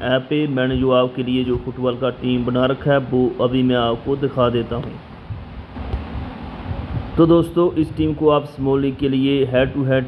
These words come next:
two member, three member और ten member league के लिए save कर सकते हो। तो दोस्तों, ये मेरा team final team नहीं है, Final team आपको Telegram पर ही मिलेगा, तो आपके लिए Telegram को ज्वाइन करना बहुत ही ज़रूरी है। तो दोस्तों, ये थी मेरी स्मॉल लीग की टीम और आपको वीडियो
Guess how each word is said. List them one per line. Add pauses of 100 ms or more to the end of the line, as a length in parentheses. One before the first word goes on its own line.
two
member, (120)
three
member
और (100)
ten
member
league
के
लिए
save
कर
सकते
हो। (640)
तो
दोस्तों,
ये
मेरा
team (100)
final
team
नहीं
है, (140)
Final
team
आपको
Telegram
पर
ही
मिलेगा,
तो (140)
आपके
लिए
Telegram
को
ज्वाइन
करना (180)
बहुत
ही
ज़रूरी
है। (1000)
तो
दोस्तों,
ये
थी
मेरी
स्मॉल
लीग
की
टीम
और
आपको
वीडियो